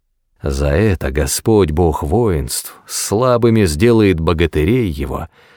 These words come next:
сожжёт его славу, как на костре. И сам он, свет Израиля, станет тогда огнём,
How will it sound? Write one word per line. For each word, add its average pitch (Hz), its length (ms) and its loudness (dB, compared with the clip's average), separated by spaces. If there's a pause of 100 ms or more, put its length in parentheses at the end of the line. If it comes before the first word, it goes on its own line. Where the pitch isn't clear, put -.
(140)
сожжёт 117 640 2
его 107 300 2
славу, 98 720 0
как 92 260 -2
на 80 100 -2
костре. - 540 -8 (760)
И 65 180 -4
сам 110 500 0
он, 65 160 -4
свет 104 540 0
Израиля, 90 720 0
станет 113 520 0
тогда 92 380 0
огнём, 76 560 -2